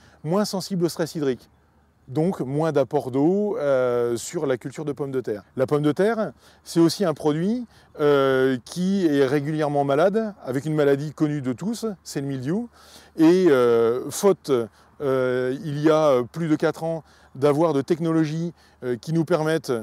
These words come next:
de pouvoir, euh, estimer l'arrivée du champignon, ben, les agriculteurs étaient obligés de protéger très régulièrement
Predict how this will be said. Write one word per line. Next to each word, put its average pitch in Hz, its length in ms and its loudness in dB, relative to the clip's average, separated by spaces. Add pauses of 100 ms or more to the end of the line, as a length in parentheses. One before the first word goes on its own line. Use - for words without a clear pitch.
(120)
de 135 160 0
pouvoir, 143 680 2 (340)
euh, 127 320 2
estimer 185 460 2
l'arrivée 147 320 0
du 143 100 -4
champignon, 147 540 -6 (400)
ben, 147 120 2
les 156 160 2
agriculteurs 160 600 -2 (240)
étaient 143 260 -2
obligés 190 280 0
de 190 80 0
protéger 196 640 0 (420)
très 226 180 0
régulièrement 170 760 -2